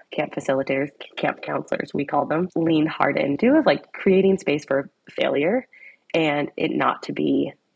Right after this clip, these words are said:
a defining moment, but also an impactful moment that can help define the future.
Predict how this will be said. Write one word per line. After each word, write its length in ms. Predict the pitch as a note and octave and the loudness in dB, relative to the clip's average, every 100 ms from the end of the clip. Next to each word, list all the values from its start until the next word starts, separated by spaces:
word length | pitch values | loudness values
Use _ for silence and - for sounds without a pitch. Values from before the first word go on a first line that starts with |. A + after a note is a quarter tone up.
| _ - | _ -2
a 80 | D#3 | 0
defining 520 | D3 C#3 C3+ C#3+ D3+ | 0 -2 -2 0 2
moment, 360 | G3 A3+ C4 B3 | 2 4 2 2
but 120 | - | 0
also 340 | C3+ - - - | 0 -2 -6 -2
an 60 | D#3 | 0
impactful 520 | C#3 D#3 G3 - E3 | 0 0 -2 -2 0
moment 400 | D#3 C#3+ C#3+ C#3+ | 2 2 0 0
that 140 | C#3+ | -4
can 160 | - C#3 | -2 -4
help 440 | C#3 - C#3 - - - - _ - | -4 -2 -2 -2 -8 -20 -20 _ -6
define 380 | C#3+ B2+ B2+ - | -2 0 0 -2
the 80 | |
future. 420 | - - - - | -4 -4 -2 -2